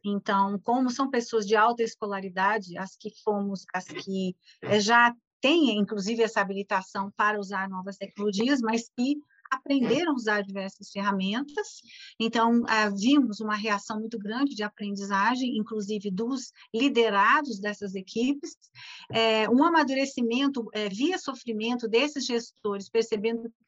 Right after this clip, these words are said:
precisavam flexibilizar não somente os horários, mas planejar previamente as reuniões de trabalho, para que as reuniões síncronas não tomassem o tempo desses indivíduos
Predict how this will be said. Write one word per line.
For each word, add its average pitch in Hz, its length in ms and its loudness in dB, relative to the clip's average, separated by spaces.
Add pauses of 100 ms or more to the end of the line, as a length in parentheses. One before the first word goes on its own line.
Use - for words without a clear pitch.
(120)
precisavam 240 580 0
flexibilizar 220 920 0
não 247 180 0
somente 233 460 -4
os 196 80 -6
horários, 220 640 0 (320)
mas 240 240 -2
planejar 247 560 4
previamente 220 920 -4 (300)
as 208 160 0
reuniões 247 720 2
de 226 100 -4
trabalho, 202 560 2
para 220 200 -4
que 233 100 -8
as 226 140 -2
reuniões 269 480 -2
síncronas 220 440 -4
não 240 140 -4
tomassem 233 640 0
o 202 140 -10
tempo 233 320 -4
desses 202 340 -8
indivíduos 196 680 -6